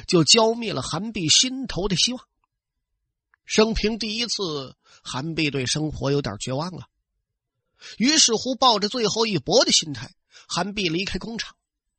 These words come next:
但是你想，这广州大是大，好是好，可是他举目无亲，抬头无顾，流落街头，那就是乞讨为生啊。生活的艰辛也逐渐磨砺了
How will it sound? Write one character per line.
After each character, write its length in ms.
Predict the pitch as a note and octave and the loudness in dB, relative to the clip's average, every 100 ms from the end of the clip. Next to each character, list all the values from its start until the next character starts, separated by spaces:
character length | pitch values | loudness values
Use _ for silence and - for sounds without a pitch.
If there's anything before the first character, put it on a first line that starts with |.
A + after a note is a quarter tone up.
| - | 0
但 220 | F3+ D3 | 0 2
是 120 | - | -2
你 160 | B2+ D#3+ | -2 2
想， 160 | - - _ _ _ _ - - | 2 0 _ _ _ _ -20 -2
这 160 | G3 D#3+ | 0 2
广 300 | C#3 B2 C#3+ | 0 -2 -4
州 200 | G3+ A3 | -2 0
大 220 | G#3 D3+ | 0 2
是 140 | - | 0
大， 120 | F3+ B2+ | 0 0
好 360 | - - G#2+ G#3 | -2 -4 0 2
是 140 | - | 2
好， 300 | - - E3 | 0 -2 -4
可 260 | - D#3 E3 | -4 -4 -4
是 140 | F3 | -4
他 140 | E3+ F3 | -8 -10
举 420 | - D3 E3 C4 | -6 -4 -4 -2
目 80 | F#4 C#4 | -2 -2
无 140 | C#4 F4+ | -2 2
亲， 340 | - D4 A#3+ - - | 2 2 -2 -8 -12
抬 360 | - F#3 G#3+ A3+ | -4 0 0 -2
头 140 | - | -6
无 200 | F#3+ G3 | -6 -4
顾， 160 | G3 - _ _ _ _ _ _ _ _ _ _ _ | -6 -10 _ _ _ _ _ _ _ _ _ _ _
流 220 | - G3+ B3+ | 8 8 10
落 140 | A3 | 6
街 140 | B3 | 4
头， 220 | A#3 F#3 - _ _ _ _ _ _ _ _ _ _ _ _ - | 0 -2 -8 _ _ _ _ _ _ _ _ _ _ _ _ -2
那 180 | G#3+ F#3 | 0 2
就 120 | F3+ | 2
是 200 | D#3 C#3+ - | 0 -4 4
乞 200 | - F#3 | 4 4
讨 160 | - B2+ | -2 -2
为 140 | D3+ | 0
生 200 | - F3+ | 0 -2
啊。 80 | - _ _ _ _ _ _ _ _ - | -10 _ _ _ _ _ _ _ _ -2
生 320 | - F#4+ F4 | 2 2 0
活 280 | D4 G#3 C4 | -4 -2 0
的 80 | A#3+ | 2
艰 280 | C4 C4+ C4 | 2 4 4
辛 220 | - C4+ | 4 4
也 200 | F3 C#3+ | 2 2
逐 280 | D#3 G#3 D4 | 2 0 2
渐 180 | A#3 E3 | 2 2
磨 320 | D3+ F#3 D#4+ | 0 0 0
砺 180 | D#4 F#3 | 0 0
了 160 | C3+ | -2